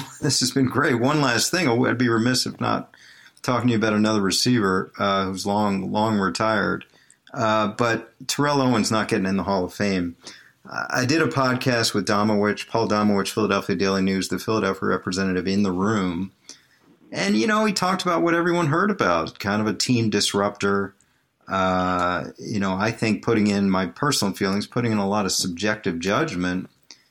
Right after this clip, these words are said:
into an otherwise Hall of Fame worthy receivers. You have special insight into Terrell Owens. Uh, your thoughts about him being denied in the Hall of Fame and whether you would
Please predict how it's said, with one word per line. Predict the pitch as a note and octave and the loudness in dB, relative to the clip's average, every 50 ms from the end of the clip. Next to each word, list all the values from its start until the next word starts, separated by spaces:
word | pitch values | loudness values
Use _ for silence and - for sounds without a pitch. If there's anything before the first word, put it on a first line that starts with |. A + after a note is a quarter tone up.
| _ _ _ - | _ _ _ -6
into | G#2+ G#2+ G#2 G#2 G2+ | -2 0 2 2 2
an | G2 E2+ | 2 2
otherwise | D#2 A2+ A#2 B2+ A#2+ G#2 G2 G2+ G2 G2 - | 2 2 2 2 2 2 2 2 2 0 0
Hall | - A2 G#2 G2 | 0 0 0 -2
of | F#2 - | -2 -2
Fame | - G#2+ G2 F#2+ F#2+ | -2 -2 0 0 0
worthy | G2+ G2+ F#2 F#2 | 0 0 0 -2
receivers. | F2 E2+ E2+ - - - D#3 D#3+ C3 F#2+ D#2+ D2 - - - _ _ _ _ _ _ _ _ _ - _ _ _ - - | -2 -2 -2 -2 0 0 0 0 0 -2 -4 -6 -6 -12 -18 _ _ _ _ _ _ _ _ _ -20 _ _ _ -8 -2
You | C3 B2 C#3+ D#3 D3+ | 2 2 4 4 4
have | C#3+ C#3+ B2 A2+ - | 4 2 2 2 0
special | - - - C3 B2 A#2 - G#2+ G#2+ | -2 0 0 0 0 0 0 0 0
insight | G#2 G2 G2 F#2 - - G2+ F#2+ F#2+ F#2 | 2 2 2 2 2 0 0 0 0 0
into | F#2 F#2 F2 E2+ | -2 -2 -2 -4
Terrell | E2+ - - G2+ F#2+ F2+ F2+ F2+ | -6 -6 -4 -2 -2 -2 -2 -2
Owens. | F2 F2 F2+ F2+ F#2 G2 G#2+ - - - - - - | -2 -2 -2 -2 -2 -2 -2 0 -2 -2 -2 -6 -8
Uh, | F#2+ G#2 | -8 -6
your | G#2+ G#2+ A2 A2 A2+ B2+ C3+ | -4 -2 -2 0 0 0 0
thoughts | B2+ - D3+ C#3+ D#3+ D#3 A#2 F#2+ - - | 0 0 -2 0 0 0 0 -2 -2 -2
about | G#2 F#2+ G#2 G2+ G2+ G2 | -2 0 0 0 0 0
him | G#2 G#2+ G#2 | 0 0 0
being | G2+ G#2 F#2+ F#2+ | -2 -2 -2 -2
denied | G2 F#2+ F#2+ G2+ A2 A#2+ | -2 0 0 0 2 2
in | B2 B2+ | 2 2
the | B2+ A#2+ | 2 2
Hall | B2+ B2+ B2 B2 | 2 0 0 0
of | A#2+ - | -2 -2
Fame | B2+ B2 B2 C3+ C#3+ C#3 | -4 -2 -2 0 0 0
and | A#2+ B2 A#2 | 0 0 0
whether | A#2+ B2 B2 B2+ A#2+ | -2 0 0 0 0
you | A#2 A2 C3 E3+ | 0 0 0 0
would | F#3 C#3+ - - | 0 -2 -4 -6